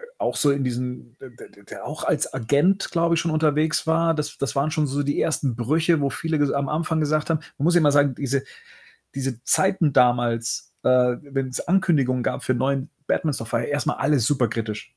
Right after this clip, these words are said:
Also erstmal musste sich alles irgendwie mit Nolan messen oder mit der Animated Series, eins von beiden.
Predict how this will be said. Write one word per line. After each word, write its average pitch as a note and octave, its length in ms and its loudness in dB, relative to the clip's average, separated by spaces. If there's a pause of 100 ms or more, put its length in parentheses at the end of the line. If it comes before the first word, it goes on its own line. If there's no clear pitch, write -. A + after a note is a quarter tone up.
Also C3 160 2
erstmal D#3+ 260 2
musste D3 380 0
sich B2+ 180 -4
alles D3+ 320 -2
irgendwie C#3+ 240 -2
mit A#2+ 180 -2
Nolan F#3 360 4
messen F#3+ 280 0
oder D#3 200 4
mit C#3 140 4
der - 100 2
Animated A#2 440 2
Series, A2+ 460 -4
eins C#3+ 220 -2
von A#2+ 120 2
beiden. G#2+ 400 -2